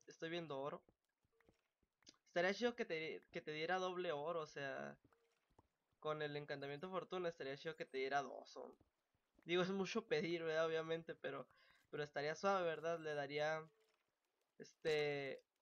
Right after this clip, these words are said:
un qué pedo, este, ah, ¿es en serio?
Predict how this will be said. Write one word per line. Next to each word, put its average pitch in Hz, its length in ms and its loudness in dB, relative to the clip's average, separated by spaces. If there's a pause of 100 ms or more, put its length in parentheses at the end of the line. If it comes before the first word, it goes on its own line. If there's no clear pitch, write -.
(100)
un 160 220 -8
qué 185 160 -8
pedo, 185 580 -2
este, - 560 -8 (240)
ah, - 560 -18 (640)
¿es - 140 -20
en 180 140 -10
serio? 160 460 -12